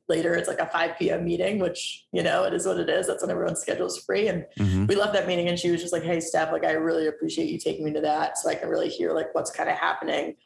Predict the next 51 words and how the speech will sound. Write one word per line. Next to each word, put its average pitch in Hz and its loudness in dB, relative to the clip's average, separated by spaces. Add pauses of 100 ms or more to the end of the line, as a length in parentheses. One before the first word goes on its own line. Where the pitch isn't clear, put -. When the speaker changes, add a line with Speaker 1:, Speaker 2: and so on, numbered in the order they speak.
(200)
Speaker 1:
on 151 0
the 160 0
Speaker 2:
Oh, 120 2
that's 110 4
Speaker 1:
forefront." 98 2
Speaker 2:
valuable. 104 4 (140)
That's - 0
incredibly 117 4
Speaker 1:
Yeah. 92 4
Speaker 2:
valuable. 92 2 (400)
Speaker 1:
So 175 4
just 226 0
making 233 2
sure 220 2
I'm 185 2
hiring 175 0
the 170 0
right 165 0
people, 170 -2
like, - -2 (220)
now, 170 0
um, - -2
that 170 0
have 170 0
the 165 0
right 160 0
character 165 0
and - -2 (720)
really 180 4
just, 170 0
like, - 0
she - -4
wants 170 0
to 175 -10
be 170 4
a 160 2
head 156 -2
person. 180 -2
So 170 -2
she 175 0
appreciates 175 -2
going 180 0
to 190 -2
those 190 0
meetings. 208 0
She's 165 -4
not - -2
complaining 170 -2
to 165 0
me, 170 2
like, 165 2